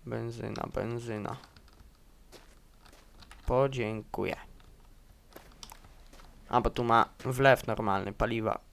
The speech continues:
A, tutaj jest. Gąbki nie chcę. Nie ma tu nic więcej? No nie. Tutaj siedemdziesiąt trzy litry, dobra, to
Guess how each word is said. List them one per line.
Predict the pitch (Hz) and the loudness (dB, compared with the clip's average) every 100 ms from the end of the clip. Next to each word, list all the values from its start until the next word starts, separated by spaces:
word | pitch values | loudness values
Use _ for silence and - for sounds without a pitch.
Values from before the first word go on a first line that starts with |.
| - | -8
A, | - 92 | -2 -2
tutaj | - 123 - 78 | -2 -4 -4 -4
jest. | - - - - - - - - - - - - - - - - - - - - - - - | -6 -12 -18 -20 -20 -20 -20 -20 -20 -20 -20 -20 -20 -20 -20 -20 -20 -20 -20 -20 -20 -20 -10
Gąbki | 131 143 135 135 - 127 | 0 0 0 -2 -10 -8
nie | 123 131 151 156 | -6 -4 -4 -4
chcę. | - - - - 139 135 127 | -8 -12 -10 -4 -2 -2 -2
Nie | 131 | -2
ma | 185 | -4
tu | - 370 | -2 0
nic | 349 - | 0 -2
więcej? | 392 370 480 392 - - - - - - - - - - - - | -4 -2 -4 -4 -8 -20 -20 -20 -20 -20 -20 -20 -20 -20 -18 -10
No | 123 | -6
nie. | 113 101 - - - - - - - - - - - - - - - - - - | -4 -6 -8 -12 -20 -20 -20 -20 -20 -20 -20 -20 -20 -20 -20 -20 -20 -18 -18 -8
Tutaj | 135 127 117 107 | -6 0 0 0
siedemdziesiąt | - 123 131 127 127 127 | -2 0 2 2 0 0
trzy | - 139 | 0 0
litry, | 120 104 104 107 | 0 0 -4 0
dobra, | 104 101 - | 0 0 -4
to | - | -6